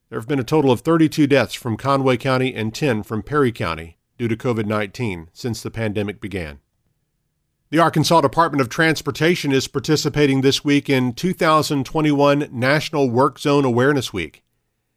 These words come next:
This week is a national safety campaign observed each spring, the traditional start of construction season,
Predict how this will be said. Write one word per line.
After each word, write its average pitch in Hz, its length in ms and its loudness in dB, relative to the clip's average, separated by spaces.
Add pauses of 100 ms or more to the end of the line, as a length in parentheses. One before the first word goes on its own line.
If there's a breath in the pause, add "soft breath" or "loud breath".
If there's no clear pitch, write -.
(340)
This - 180 -6
week 185 160 2
is 135 100 2
a 131 60 2
national 139 500 0
safety 151 460 -2
campaign 139 480 -2
observed 120 520 2
each 151 400 -6
spring, 101 460 -4
the 82 80 -14
traditional 147 460 -6
start 151 340 2
of 113 120 -4
construction 131 540 -4
season, 92 420 -8